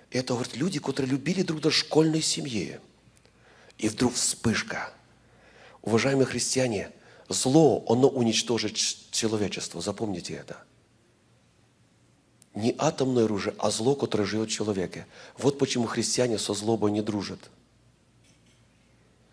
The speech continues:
Я ещё раз повторяю, и если оно проявляется в тебе,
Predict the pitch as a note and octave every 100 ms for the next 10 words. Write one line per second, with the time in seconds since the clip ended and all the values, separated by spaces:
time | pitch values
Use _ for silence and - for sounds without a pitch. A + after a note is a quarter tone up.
0 | _ - - G#2 - C#3 - B2+ B2 B2
1 | B2+ C3+ C3 B2+ B2+ B2 D3 F3 E3 C3
2 | C3 G#2 F#2 D2